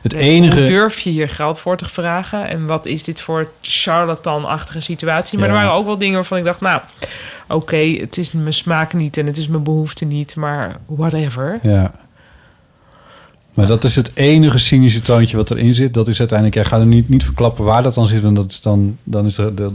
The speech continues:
Speaker 1: de lol eraf. Maar dat is, nu verandert er langzaam iets.
Speaker 2: Ja, ja, de, wat ook de titel dus is.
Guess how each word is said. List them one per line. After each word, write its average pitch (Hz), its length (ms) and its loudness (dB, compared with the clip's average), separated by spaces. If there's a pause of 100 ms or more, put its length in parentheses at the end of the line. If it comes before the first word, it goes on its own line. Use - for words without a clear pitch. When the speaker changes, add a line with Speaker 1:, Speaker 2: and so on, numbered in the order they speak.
Speaker 1:
de 107 100 -4
lol 104 340 0
eraf. 120 260 -4
Maar 110 340 0
dat 107 200 0
is, 107 420 0 (100)
nu 107 200 4
verandert 95 400 0
er 87 80 -6
langzaam 87 460 -4
iets. 82 240 -4
Speaker 2:
Ja, 160 220 0 (420)
ja, 160 240 -6 (280)
de, 160 80 -6
wat 156 220 -4
ook 147 120 -8
de 143 80 -14
titel 135 360 -10
dus 131 220 -12
is. - 80 -14